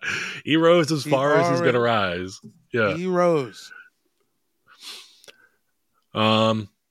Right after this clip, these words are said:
Speaker 1: all right, Jamel, should we wrap it up? We got, uh, we got no basketball till Thursday. We're gonna drop, uh, a,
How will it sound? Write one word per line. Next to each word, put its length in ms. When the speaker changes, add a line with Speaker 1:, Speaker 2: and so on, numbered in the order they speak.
Speaker 1:
all 80
right, 240
Jamel, 500
should 140
we 60
wrap 240
it 60
up? 180
We 100
got, 180
uh, 300
we 80
got 200
no 160
basketball 500
till 160
Thursday. 560
We're 100
gonna 240
drop, 440
uh, 20
a, 840